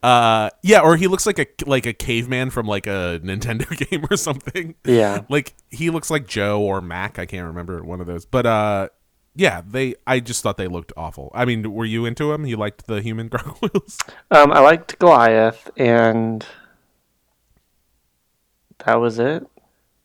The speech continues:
Speaker 1: Yeah, Brooklyn was ext-, I thought Brooklyn was, like, the weirdest looking. I don't know. Um, but anyway, no offense if you're a gargoyle that turned into a human and you just not, you don't look good anymore. All right, so Demona shows up. Oh, no, wait.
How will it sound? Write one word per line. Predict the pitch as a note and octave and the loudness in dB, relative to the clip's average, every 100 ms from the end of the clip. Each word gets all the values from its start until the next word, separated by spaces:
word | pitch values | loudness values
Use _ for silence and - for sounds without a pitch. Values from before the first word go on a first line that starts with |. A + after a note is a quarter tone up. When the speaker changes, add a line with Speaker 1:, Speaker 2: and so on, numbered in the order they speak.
| _ | _
Speaker 1:
Yeah, | F2+ F#2 F2+ | -12 -12 -2
Brooklyn | D#3 G3+ C4 F#3 | 0 2 2 2
was | C#3 G#2 | 0 -2
ext-, | F#2+ - - | -8 -12 -6
I | A#2 | -4
thought | - G2 | -2 -2
Brooklyn | G2+ - E2 | -4 -8 -10
was, | D#2+ D#2 | -10 -12
like, | D#2 D2+ _ | -14 -18 _
the | D#2+ | -18
weirdest | C#2+ D2 C2+ C2 A#1+ | -16 -18 -18 -20 -20
looking. | - C2+ A1+ _ _ _ _ | -20 -20 -20 _ _ _ _
I | F#2 | -10
don't | D2 | -10
know. | B1+ - _ _ _ _ | -12 -20 _ _ _ _
Um, | A2+ B2 A2+ A2 | -4 -2 -2 -4
but | G#2+ F#3+ | 0 2
anyway, | F#3 A2+ E2 G#2 _ _ _ _ _ _ A#2+ | 4 2 -4 -10 _ _ _ _ _ _ -2
no | C#3+ C#3+ | 2 4
offense | B2 F#2+ F2 - - - _ G2+ | 2 -4 -6 -12 -16 -20 _ -12
if | G#2+ | -6
you're | G2 | -6
a | F2+ | -4
gargoyle | F#2+ F2+ F#2+ | -6 -6 -8
that | F2+ - | -8 -8
turned | F#2+ | -8
into | F2 E2+ | -8 -10
a | |
human | F2 F2 E2 | -10 -10 -10
and | D#2+ D#2+ D#2+ - _ | -10 -12 -14 -18 _
you | - E2+ | -18 -16
just | D#2+ D#2 D#2 | -16 -16 -14
not, | D2 C2+ _ _ _ _ | -14 -16 _ _ _ _
you | G2 E2+ | -14 -12
don't | D#2+ | -12
look | D#2 | -12
good | D2+ D2 | -14 -14
anymore. | D2 D2 - - - - | -14 -16 -18 -20 -6 4
All | |
right, | D3+ C3+ | 4 4
so | E3+ | 2
Demona | D#3+ F#3+ G#3 G3 | 4 6 6 6
shows | C3+ F#2 | 2 0
up. | D#2+ - _ _ _ _ _ - | -4 -10 _ _ _ _ _ -2
Oh, | B2+ | 0
no, | G2+ | 0
wait. | D#2 | -6